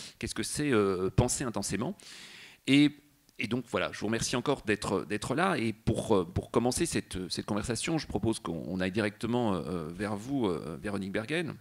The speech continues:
et vers cette, cet essai, voilà, peut-être un peu inattendu. Euh, vous avez publié des essais sur, euh, Jean Genet, vous avez publié un essai, euh, euh, qui fait référence sur, euh, l'ontologie de Gilles Deleuze, vous avez publié,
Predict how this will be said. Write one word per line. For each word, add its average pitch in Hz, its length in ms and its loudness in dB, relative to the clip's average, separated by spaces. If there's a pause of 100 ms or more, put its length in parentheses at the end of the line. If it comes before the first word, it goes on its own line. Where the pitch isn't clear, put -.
(1040)
et 117 80 4
vers 123 220 4
cette, - 400 -4 (420)
cet 120 220 0
essai, 180 420 4
voilà, 98 260 -8 (1200)
peut-être 123 360 -2
un 110 60 0
peu 123 120 -4
inattendu. 147 720 -2 (200)
Euh, 98 160 -8 (460)
vous 101 60 -2
avez 98 100 0
publié 98 420 -2
des 87 280 -8
essais 98 360 -4
sur, - 400 -8
euh, 67 180 -6 (160)
Jean 98 160 -6
Genet, 135 440 -2
vous 131 140 -12
avez 156 80 -8
publié 98 440 -6
un 64 180 -10
essai, 104 480 -2
euh, 57 120 -10 (500)
euh, 76 280 -4
qui - 140 -14
fait 87 140 -4
référence 101 420 -6
sur, 92 380 -4
euh, 80 120 -2
l'ontologie 92 520 -2
de 101 60 -10
Gilles 90 160 -8
Deleuze, 143 400 2
vous 95 60 -6
avez 90 180 -8
publié, 113 540 -4